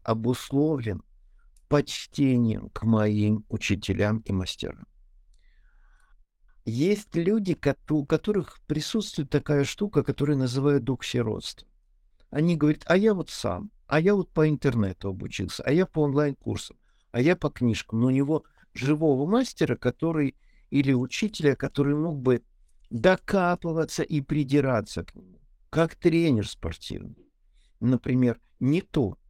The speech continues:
не так. Задача, понимаете, задача учителя не быть в позитивном мышлении,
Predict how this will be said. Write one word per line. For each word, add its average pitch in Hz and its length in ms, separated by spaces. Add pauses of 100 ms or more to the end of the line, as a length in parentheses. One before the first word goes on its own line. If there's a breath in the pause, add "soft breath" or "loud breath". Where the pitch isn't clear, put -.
не 143 240
так. 101 280 (100)
Задача, 143 460
понимаете, 143 440
задача 143 460
учителя 151 560 (440)
не 170 420 (120)
быть 139 340
в - 60
позитивном 160 920
мышлении, 95 600